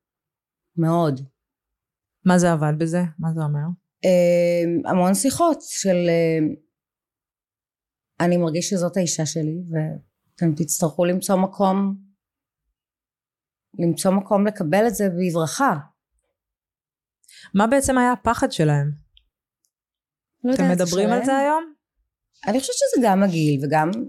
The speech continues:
Speaker 1: השם, כן? כל, אז זה מורכב. אבל זה מאחורינו. ברוך השם. <laughs>
Speaker 2: אז כשהוא הציע, איך המשפחות הגיבו?
Speaker 1: וואו, אמא שלו כל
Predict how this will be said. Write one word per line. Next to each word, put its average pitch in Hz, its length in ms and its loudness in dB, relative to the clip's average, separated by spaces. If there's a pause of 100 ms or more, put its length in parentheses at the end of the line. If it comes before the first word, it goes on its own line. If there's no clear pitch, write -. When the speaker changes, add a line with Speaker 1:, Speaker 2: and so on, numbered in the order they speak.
(220)
Speaker 1:
השם, 202 220 0 (680)
כן? 302 240 -2 (1800)
כל, - 180 0
אז 160 320 0
זה 185 120 -2
מורכב. 190 260 2 (3500)
אבל 175 80 -4
זה 185 100 2
מאחורינו. 247 500 0 (920)
ברוך 185 260 2
השם. 165 380 -4 (140)
<laughs> - 1160 -4
Speaker 2:
אז 185 120 2
כשהוא 202 200 2
הציע, 180 360 2 (960)
איך 196 140 2
המשפחות 190 500 0
הגיבו? 156 340 0
Speaker 1:
וואו, 160 480 4
אמא 151 180 0
שלו 143 380 -4
כל 151 60 -12